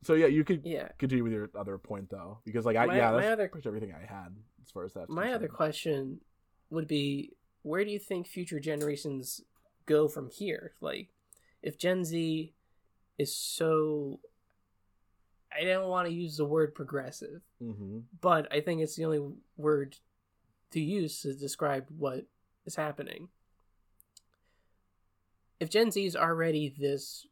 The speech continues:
Speaker 2: forward-thinking or r-, I don't wanna say radical because it's, it's not radical. It's literally just, or at least in my mind, it's just something, it's the next step in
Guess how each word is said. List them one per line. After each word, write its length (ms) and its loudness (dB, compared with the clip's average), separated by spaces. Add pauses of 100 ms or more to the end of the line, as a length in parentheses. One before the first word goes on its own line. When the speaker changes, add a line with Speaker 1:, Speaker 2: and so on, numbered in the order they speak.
(160)
Speaker 2:
forward-thinking 1300 -2
or 580 -10 (1400)
r-, 560 -12
I 60 -10
don't 80 -4
wanna 120 0
say 120 -2
radical 380 -4
because 580 -6
it's, 260 -10 (180)
it's 140 -4
not 200 4
radical. 460 -2
It's 260 -12
literally 320 0
just, 380 -6 (320)
or 80 2
at 60 4
least 160 0
in 60 0
my 180 2
mind, 400 -2
it's 220 -8
just 160 -8
something, 420 -2
it's 180 -8
the 60 0
next 260 0
step 340 -2
in 340 -8